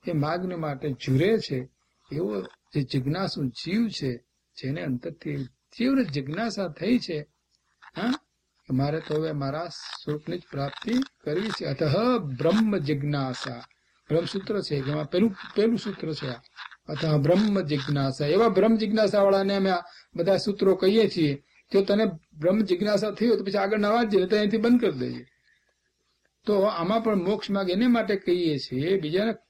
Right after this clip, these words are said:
કરી વૃત્તિ અખંડ સન્મુખ, જેની વૃત્તિ થઈ છે અને જે સંસારથી થાક્યો છે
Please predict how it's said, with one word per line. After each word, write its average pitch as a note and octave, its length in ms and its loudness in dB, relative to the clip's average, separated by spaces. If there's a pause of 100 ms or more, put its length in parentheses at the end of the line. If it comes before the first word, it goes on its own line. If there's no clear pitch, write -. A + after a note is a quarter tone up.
(180)
કરી D#3 340 -2
વૃત્તિ F#3 500 -2
અખંડ A3 460 -2
સન્મુખ, A3+ 840 0 (420)
જેની E3+ 180 -4
વૃત્તિ D#3+ 340 -4
થઈ E3+ 260 -2
છે A#3 200 0
અને G#3+ 180 0
જે D#3 120 -8
સંસારથી F3 580 -2
થાક્યો F#3 580 -2
છે D#3 180 0